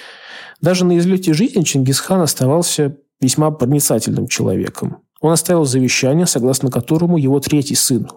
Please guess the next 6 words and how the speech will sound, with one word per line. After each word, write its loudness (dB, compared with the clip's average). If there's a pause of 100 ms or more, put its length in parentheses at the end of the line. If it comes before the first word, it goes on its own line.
Угедей 0 (320)
должен 2
был 2
стать -8
правителем 0
империи. -2